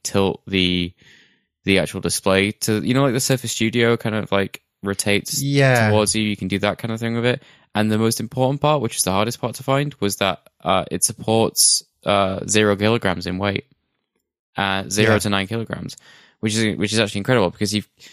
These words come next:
Speaker 1: all these Visa arms, uh, especially the gas ones, they're basically based on weight at the end of them. And when you've got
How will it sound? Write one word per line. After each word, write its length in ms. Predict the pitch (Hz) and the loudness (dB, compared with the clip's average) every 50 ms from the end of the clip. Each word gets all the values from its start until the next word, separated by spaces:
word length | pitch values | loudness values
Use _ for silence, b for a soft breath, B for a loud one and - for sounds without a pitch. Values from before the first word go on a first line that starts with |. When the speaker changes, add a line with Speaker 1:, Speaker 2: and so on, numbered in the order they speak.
| B B B B B B B B B B B _ _ _ _ - | B B B B B B B B B B B _ _ _ _ 0
Speaker 1:
all 80 | 120 123 | 2 4
these 200 | 120 120 113 101 | 4 4 2 2
Visa 280 | 95 107 117 113 113 110 | 2 0 2 2 2 2
arms, 320 | 101 95 92 95 92 - - - - | 2 2 2 0 -2 -4 -4 -4 -2
uh, 40 | 92 | -2
especially 380 | 98 92 - - 110 107 104 95 | -2 -2 -2 -4 -6 -6 -6 -8
the 80 | - | -6
gas 280 | - 104 101 104 - - | -4 -4 -2 -4 -4 -6
ones, 200 | 104 101 95 - | -6 -6 -4 -2
they're 100 | 101 95 | -2 0
basically 300 | 98 98 104 - 98 104 | 0 0 0 0 -2 -4
based 280 | - - 92 92 - 107 | -2 -2 -2 -2 -2 -4
on 300 | 101 92 92 90 90 87 | -4 -4 -4 -4 -4 -2
weight 240 | 92 90 95 - - | 0 0 0 0 -2
at 100 | 85 - | -4 -2
the 140 | 85 85 | -2 0
end 160 | 90 98 107 113 | 0 0 0 -2
of 100 | 123 - | -4 -2
them. 280 | - 143 156 175 180 - _ _ _ _ _ _ _ _ | -2 -2 -2 -2 -6 -10 _ _ _ _ _ _ _ _
And 300 | - 87 90 87 87 90 | -4 -4 -4 -4 -4 -4
when 120 | 98 101 | -2 -2
you've 100 | 101 98 - | -2 0 0
got 80 | - | 0